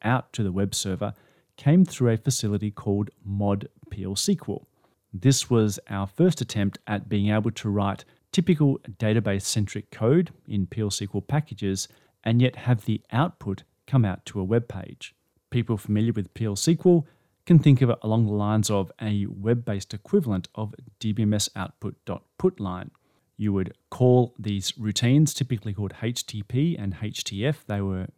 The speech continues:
database packages. The output would be buffered into an array, and then we had some logic at the conclusion of the call to read that buffer and render the output as H T M L to the calling interface. And thus, you would dynamically write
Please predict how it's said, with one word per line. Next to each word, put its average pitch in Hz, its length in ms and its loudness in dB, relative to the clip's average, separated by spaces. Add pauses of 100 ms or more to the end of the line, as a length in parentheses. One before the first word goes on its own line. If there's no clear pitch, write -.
database 98 500 -4
packages. 135 600 0 (280)
The 101 240 2
output 110 400 -2
would 107 240 -2
be 90 240 -4
buffered 120 540 -2
into 101 320 -2
an 90 100 0
array, 120 480 2 (400)
and 151 200 6
then 117 100 4
we 110 120 2
had 101 220 -4
some 95 220 -4
logic 107 400 -2
at 98 100 -12
the 92 220 -8 (140)
conclusion 131 500 2
of 98 80 -2
the 98 120 -8
call 95 500 -4
to - 120 -10
read 127 280 2
that 104 180 -6
buffer 92 400 -8 (340)
and 156 220 6
render 107 240 2
the 101 180 -2
output - 400 -10
as 92 300 -8
H - 260 -8
T 110 120 -4
M 95 100 2
L 87 280 -4
to 104 120 -12
the 90 300 -10
calling 82 520 -14 (160)
interface. - 580 -2 (460)
And 107 180 2
thus, 98 300 0
you 120 140 2
would 107 160 2
dynamically 113 560 0
write 101 300 -4